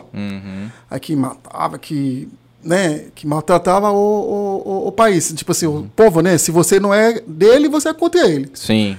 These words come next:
Speaker 2: E t-,
Speaker 1: Ele
Speaker 2: e
Speaker 1: perseguia.
Speaker 2: É.
Speaker 1: Uhum.
Speaker 2: Ele não,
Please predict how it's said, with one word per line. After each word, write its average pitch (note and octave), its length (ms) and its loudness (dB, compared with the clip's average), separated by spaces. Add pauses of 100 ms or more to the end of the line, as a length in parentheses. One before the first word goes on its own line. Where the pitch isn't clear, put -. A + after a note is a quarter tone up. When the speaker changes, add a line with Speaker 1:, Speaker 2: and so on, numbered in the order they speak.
Speaker 2:
E - 80 -12
t-, - 220 -16
Speaker 1:
Ele A2 140 4
Speaker 2:
e C3+ 60 6
Speaker 1:
perseguia. A#2 680 0
Speaker 2:
É. C3+ 200 0 (200)
Speaker 1:
Uhum. F#2+ 360 -10 (380)
Speaker 2:
Ele F#3 220 -2
não, F#3+ 260 -2